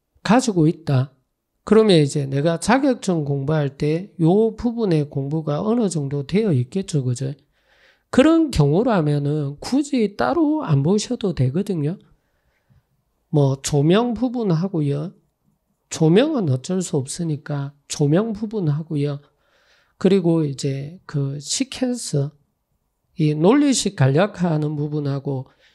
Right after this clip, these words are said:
유접점 이제 해로 가지고 논리식을 적는 부분들, 요 정도,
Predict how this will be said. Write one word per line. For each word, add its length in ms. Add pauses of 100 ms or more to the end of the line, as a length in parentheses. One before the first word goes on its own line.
(140)
유접점 720
이제 400
해로 360
가지고 400
논리식을 640
적는 400
부분들, 500 (400)
요 140
정도, 920